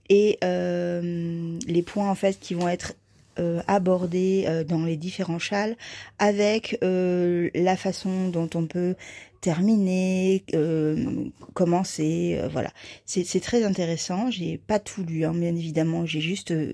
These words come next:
parcouru, mais, euh, c'est vraiment très sympa. Bien évidemment, euh, tous les châles, donc je vous montrerai pas les patrons en eux-mêmes, mais les photos et, euh, les abré-,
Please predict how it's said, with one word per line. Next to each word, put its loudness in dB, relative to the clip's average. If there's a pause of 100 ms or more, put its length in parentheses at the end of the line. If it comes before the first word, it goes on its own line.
(140)
parcouru, -4 (420)
mais, 2 (100)
euh, -2
c'est -6
vraiment -2
très -6
sympa. -4 (760)
Bien 0
évidemment, 0
euh, -4 (400)
tous -4
les 0
châles, 2
donc -2
je -4
vous -4
montrerai 0
pas 0
les -4 (260)
patrons 0
en 2
eux-mêmes, 4
mais 2
les 0
photos -2 (640)
et, 8
euh, 4
les 4
abré-, 2